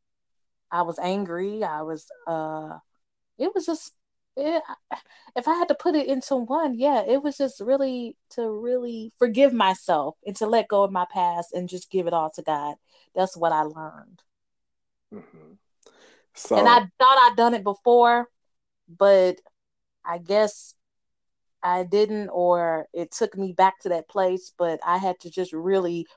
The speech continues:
Speaker 1: for real, for real, for real, for real, give it to him.
Speaker 2: So you're helping somebody right there, 'cause what you're saying is it's not a one-time process of what
Speaker 1: Mm-mm.
Speaker 2: you went through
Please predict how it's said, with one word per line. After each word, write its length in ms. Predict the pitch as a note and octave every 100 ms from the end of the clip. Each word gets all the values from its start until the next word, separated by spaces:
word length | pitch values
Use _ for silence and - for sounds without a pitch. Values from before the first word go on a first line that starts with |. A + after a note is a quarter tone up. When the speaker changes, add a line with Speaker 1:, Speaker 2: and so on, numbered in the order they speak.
| _
Speaker 1:
for 120 | F#3 F3+
real, 220 | G3+ A3 G3
for 200 | A3+ F#3
real, 220 | F#3 E3+
for 180 | - F#3
real, 220 | F3 D3+
for 180 | - F3+
real, 300 | D#3+ C#3 B2+ - _ _ _ _
give 220 | D#3 F3+ C#3
it 100 | -
to 100 | F#3
him. 380 | E3 D3+ - D#3+ _ _ _ _ _ _ _ _ _ _ -
Speaker 2:
So 200 | - C#3
you're 240 | B2+ G#3
helping 380 | D3 F3+ F#3+ C3
somebody 480 | - B2 A2+ G#2+ G2+
right 380 | G2 A2+ C3 -
there, 360 | B2 G#2 F2+ _ _ _ _ _
'cause 160 | B2+ A#2
what 200 | C#3 C#3
you're 80 | B2
saying 440 | - D#3 D3+ C3
is 440 | A#2 A2+ G#2+ - _ _ _ _ _ _ _ _ -
it's 280 | C3 -
not 320 | C3 C3+ D3+ -
a 120 | A#2+
one-time 720 | A2+ F#2 G#2 B2+ C3 B2+ A#2+ A2+ _ _ _ _ _ _ - B2+ A#2 A2 G#2+
process 880 | C#3+ D3 - D3 A2+ - - _ _ -
of 160 | A2
what 360 | F#2 B2+ A2 A2 - -
Speaker 1:
Mm-mm. 380 | F3 E3+ D#3+ C3
Speaker 2:
you 100 | G2+
went 260 | G3 B2 -
through 320 | - -